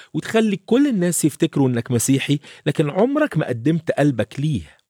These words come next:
يمكن قدمت له حضورك، فلوسك، يمكن حتى إيمانك، لكن عمرك ما قدمت له نفسك. ما ينفعش تلعب ألعاب مع ملك الملوك، ما ينفعش تلعب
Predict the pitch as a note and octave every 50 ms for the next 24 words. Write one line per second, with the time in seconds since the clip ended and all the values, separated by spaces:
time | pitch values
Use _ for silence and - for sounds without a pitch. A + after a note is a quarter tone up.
0 | _ _ _ _ _ _ _ _ _ _ - A#3 C4 - E3 C3+ - C3 A2+ G#2
1 | A#2 A2+ - - F3 E3+ - - B2 B2 C#3+ F#3+ G3+ E3 A#2+ F2+ - _ - -
2 | _ _ _ - - - C#3 D#3+ G#3+ A#3 E3 - - A2 - _ _ _ _ _
3 | _ G3 A3 A#3+ - - D3+ - - A3+ - _ - - - C#3+ B2+ C3+ E3+ F#3+
4 | E3 B2 G2 G2 - - - - _ _ _ _ _ _ _ _ - F3 - -
5 | D3 C#3+ F3 A3+ C4 G#3 - - B2+ F#2+ A2 G#2 G2+ G#2 G#2+ - C3+ B2 G#2+ G2+
6 | A2+ C#3+ D3+ - - - - - _ _ - - _ _ _ _ _ _ _ _
7 | _ _ _ _ _ - G#3 A#3 B3+ B3 - D#4+ D4+ B3+ - D#3+ - G3+ A3+ G3+
8 | D#3+ C3+ - - B2+ B2 A#2+ A2+ D3 F3+ E3+ D3 C3 A2 F#2 G#2+ A#2+ D3 D#3+ C#3+
9 | - - G2+ G2+ G2+ G2 A2 D#3+ F#3 C#3+ - _ - - - _ _ _ _ _
10 | _ _ _ - C#3+ D#3+ F3 F3+ - - B3+ B3 G3 - - C3 - F#3 G3 E3+
11 | - B2 A2